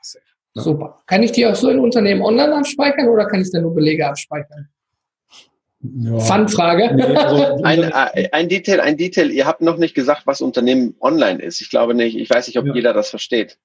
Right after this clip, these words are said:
Speaker 1: Äh,
Speaker 2: Klär uns mal auf, Christian.
Speaker 1: deswegen, also Unternehmen online ist nur eine Datendrehscheibe. Da würde ich sie nicht abspeichern.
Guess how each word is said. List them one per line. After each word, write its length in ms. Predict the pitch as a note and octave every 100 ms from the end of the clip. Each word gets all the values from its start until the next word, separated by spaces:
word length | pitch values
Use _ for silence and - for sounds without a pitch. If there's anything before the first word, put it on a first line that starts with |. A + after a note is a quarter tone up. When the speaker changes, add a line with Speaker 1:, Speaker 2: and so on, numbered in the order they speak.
| _
Speaker 1:
Äh, 60 | D3+
Speaker 2:
Klär 180 | G#3+ A#3
uns 120 | -
mal 120 | F#3+
auf, 180 | G#3 E3
Christian. 320 | E3+ - D#3 D3
Speaker 1:
deswegen, 400 | C3+ C#3+ D3 C3
also 120 | C#3
Unternehmen 360 | D#3 D3+ C#3
online 260 | C3+ F#3+ F3
ist 140 | C3+
nur 260 | C3+ D3+ F3+
eine 180 | E3+ C3
Datendrehscheibe. 800 | C#3+ D3+ A#2+ A2+ - A2 A2 G#2+
Da 160 | B2+
würde 140 | C#3 D3
ich 80 |
sie 80 | C#3+
nicht 180 | C3 C3
abspeichern. 520 | - - - - G2